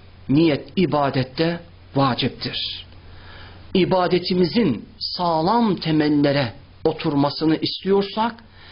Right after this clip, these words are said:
her ibadet öncesi niyetimizi temyiz etmeliyiz, ortaya koymalıyız.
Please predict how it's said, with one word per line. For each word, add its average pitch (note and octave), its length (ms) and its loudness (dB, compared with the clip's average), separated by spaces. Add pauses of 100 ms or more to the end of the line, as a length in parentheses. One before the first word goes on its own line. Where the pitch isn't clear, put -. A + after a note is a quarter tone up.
(140)
her A#3+ 320 0 (120)
ibadet D3 560 0 (180)
öncesi C#3 720 0 (380)
niyetimizi D#3 920 2 (440)
temyiz C3 480 4
etmeliyiz, G#3 720 0 (560)
ortaya C3+ 480 0
koymalıyız. G3+ 880 2